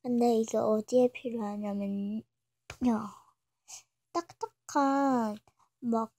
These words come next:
점토들은 뭐 사람들이 다 물렁물렁하면 좋다 그러는데 이렇게 좀 고무 같은 것도 좋은 거예요. 이런 거는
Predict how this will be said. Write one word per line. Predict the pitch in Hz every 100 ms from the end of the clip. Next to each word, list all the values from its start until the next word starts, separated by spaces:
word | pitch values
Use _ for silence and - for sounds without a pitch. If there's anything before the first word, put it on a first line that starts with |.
| _
점토들은 | - 247 240 - 302 302 277 254 240 233
뭐 | 214 208 208
사람들이 | - 285 311 302 285 247 226 -
다 | 226 220 226 - _ _
물렁물렁하면 | 240 220 220 233 240 240 233 226 226 226 220 214
좋다 | - _ - 226
그러는데 | 226 208 208 202 202 202 196 202 214 190 - _ _ _ _ - -
이렇게 | 226 - _ - 220 220 -
좀 | 214 208 208
고무 | - 220 233 247
같은 | 247 _ 240 233
것도 | 233 - _ 214 214 226 233 208 202 _ _ - - - - _
좋은 | - 226 220 226 233
거예요. | 233 208 202 208 208 220 226 220 -
이런 | 220 220 226 226
거는 | 220 214 220 233 240 202 202